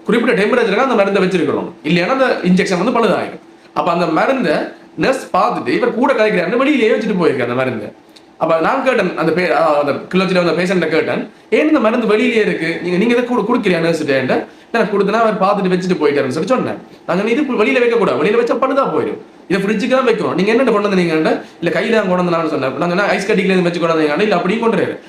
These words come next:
அந்த இது ஃப்ரிட்ஜுக்கு வைக்கணும், இல்லைன்னா மருந்து பழுதாயிரும், இல்லைன்னா திருப்பி கொண்டு போய் தான் எடுப்பி-, எடுப்பிக்க வேண்டி வரும்."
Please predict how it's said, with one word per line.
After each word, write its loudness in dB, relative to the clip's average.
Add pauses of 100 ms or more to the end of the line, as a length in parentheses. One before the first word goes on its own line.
(140)
அந்த -2
இது 2
ஃப்ரிட்ஜுக்கு 0
வைக்கணும், 0
இல்லைன்னா 0
மருந்து 0
பழுதாயிரும், 0
இல்லைன்னா -2
திருப்பி -2
கொண்டு 0
போய் 2
தான் 2
எடுப்பி-, -4
எடுப்பிக்க 0
வேண்டி 0
வரும்." 0